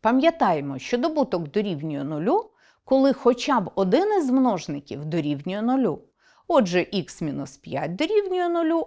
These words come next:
або ікс мінус вісім дорівнює нулю. Тобто ікс дорівнює п'ять або ікс дорівнює вісім.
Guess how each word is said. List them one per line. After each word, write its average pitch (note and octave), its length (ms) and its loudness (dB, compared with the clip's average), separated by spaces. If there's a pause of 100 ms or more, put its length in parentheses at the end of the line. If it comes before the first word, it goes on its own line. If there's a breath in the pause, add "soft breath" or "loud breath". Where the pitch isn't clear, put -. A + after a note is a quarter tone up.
або D#3+ 320 2
ікс - 420 -8
мінус C#4 380 -2
вісім F#3 400 -2
дорівнює C#3+ 540 -6
нулю. D3 420 -6 (200)
Тобто - 360 0 (120)
ікс E3+ 320 0
дорівнює D3 680 -8
п'ять C4+ 560 -2 (200)
або E3+ 280 -6
ікс - 400 -8
дорівнює F3+ 680 -6
вісім. C#3+ 500 -12